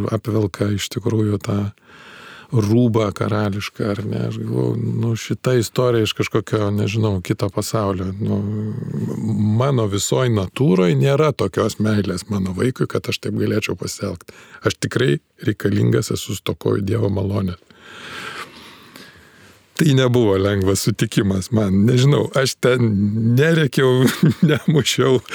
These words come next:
bet viduj kas vyko, kokia kova, tai ojojoj, žinai. Tai jeigu kažkaip tas vaikas ir išgyveno kažkokį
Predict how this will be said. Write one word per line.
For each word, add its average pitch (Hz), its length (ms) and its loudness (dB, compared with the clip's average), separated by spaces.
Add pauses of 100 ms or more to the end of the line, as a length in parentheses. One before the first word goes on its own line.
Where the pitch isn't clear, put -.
(520)
bet 127 500 4
viduj 123 640 2
kas 247 240 2
vyko, 175 320 4
kokia 117 320 0
kova, 117 400 0
tai 107 240 -2
ojojoj, 101 720 0
žinai. 101 320 -12 (1400)
Tai 113 120 2
jeigu 110 460 2
kažkaip 117 500 0
tas 107 240 0
vaikas 117 400 0
ir 107 80 2
išgyveno 101 600 0
kažkokį - 420 -2